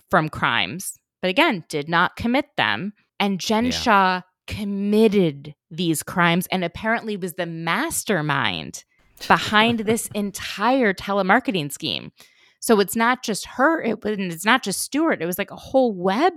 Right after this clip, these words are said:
Speaker 1: of people that were all sharing information and using encrypted messaging and ripping off the, you know, elderly, the disabled, people who were,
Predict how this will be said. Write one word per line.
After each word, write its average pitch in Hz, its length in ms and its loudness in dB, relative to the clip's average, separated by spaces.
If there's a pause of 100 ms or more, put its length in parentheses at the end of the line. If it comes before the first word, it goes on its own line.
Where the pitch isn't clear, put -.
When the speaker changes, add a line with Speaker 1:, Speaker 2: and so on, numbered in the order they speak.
Speaker 1:
of 170 220 -4
people 143 540 -6 (360)
that 170 160 4
were 190 200 0
all 233 460 6
sharing 220 540 -2
information 170 1040 -2 (340)
and 165 340 -2
using 226 480 -4
encrypted 202 520 -6
messaging 156 880 -4
and 165 300 -6
ripping 214 380 -2
off 170 480 2 (280)
the, 151 220 -4 (280)
you 180 120 -6
know, 131 120 -10 (100)
elderly, 208 680 2
the 165 160 -6
disabled, 185 920 2 (100)
people 160 560 -6
who 190 180 -6
were, 139 380 -2